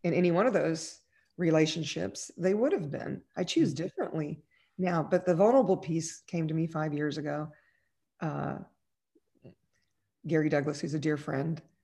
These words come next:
Speaker 1: uh, with Access Consciousness, you know, he was, had, uh, gave me a little challenge on, uh,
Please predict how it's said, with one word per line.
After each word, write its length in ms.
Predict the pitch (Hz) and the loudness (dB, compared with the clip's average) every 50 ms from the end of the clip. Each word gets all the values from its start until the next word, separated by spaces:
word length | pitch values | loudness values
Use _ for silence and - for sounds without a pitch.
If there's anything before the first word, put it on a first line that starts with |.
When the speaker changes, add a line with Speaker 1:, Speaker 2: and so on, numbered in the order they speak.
| _ _ _ _ - | _ _ _ _ -8
Speaker 1:
uh, 80 | 156 151 | -6 -6
with 120 | 147 156 - | -4 -2 -2
Access 300 | 131 - - - 147 - | -4 -4 -4 -8 -10 -8
Consciousness, 640 | - 175 156 151 165 156 - 156 156 143 - - | -6 -6 -6 -4 -6 -8 -6 -8 -8 -8 -8 -6
you 60 | 165 | -6
know, 120 | 165 147 143 | -4 -4 -2
he 140 | 147 156 | -2 0
was, 300 | 147 147 143 - - - _ _ _ _ _ _ _ _ _ _ _ _ _ _ | -2 -2 -4 -6 -12 -18 _ _ _ _ _ _ _ _ _ _ _ _ _ _
had, 240 | 165 143 185 - - | -8 -6 -6 -4 -4
uh, 180 | - - - | -6 -6 -8
gave 200 | - - 165 156 | -8 -6 -4 -4
me 200 | 156 156 156 151 | -4 -4 -6 -6
a 60 | - 143 | -6 -6
little 200 | - 160 - 135 | -8 -8 -8 -8
challenge 480 | - - - 160 156 151 151 147 143 | -6 -4 -2 -2 -2 -2 -2 -4 -4
on, 160 | 143 143 143 143 | -4 -4 -2 -2
uh, 160 | 139 139 135 | -2 -4 -4